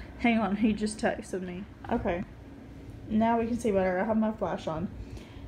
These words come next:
So this one I did, and this one I did,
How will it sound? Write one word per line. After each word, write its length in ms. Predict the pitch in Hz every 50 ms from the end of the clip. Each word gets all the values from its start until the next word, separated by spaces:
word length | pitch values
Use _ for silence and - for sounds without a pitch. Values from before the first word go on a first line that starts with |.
| - -
So 720 | - - - 285 269 254 247 240 233 233 226 220 - - - - -
this 340 | 208 190 233 262 294 302 -
one 140 | 320 294 240
I 200 | 220 240 254 233
did, 520 | 214 233 233 220 220 220 220 226 226 220
and 340 | - - - 220 208 208 202
this 220 | 220 240 233 -
one 100 | 262 247
I 160 | 240 226 220
did, 540 | 202 185 202 196 196 196 196 190 190 190 -